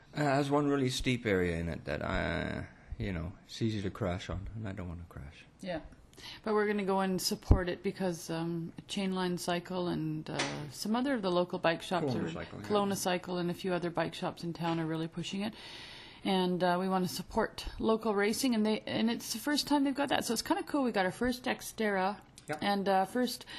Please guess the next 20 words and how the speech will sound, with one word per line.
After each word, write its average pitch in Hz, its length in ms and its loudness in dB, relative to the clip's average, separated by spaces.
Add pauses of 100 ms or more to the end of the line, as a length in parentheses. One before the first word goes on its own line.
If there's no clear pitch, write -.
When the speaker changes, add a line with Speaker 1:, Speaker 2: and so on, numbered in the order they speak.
(120)
Speaker 2:
cyclocross, 240 580 2
and 190 120 -2
they're 214 80 2
really 262 320 4
encouraging 196 720 2
a-, - 160 0
anybody 196 480 4
to 175 80 0
come 180 180 0
out. 156 340 2
It's 165 140 -6
kind 190 160 0
of 170 80 -2
for - 160 2
fun, 170 400 2
but 156 260 2
like 170 260 0
you 185 60 -6
said, 175 220 -2
it's, - 160 -6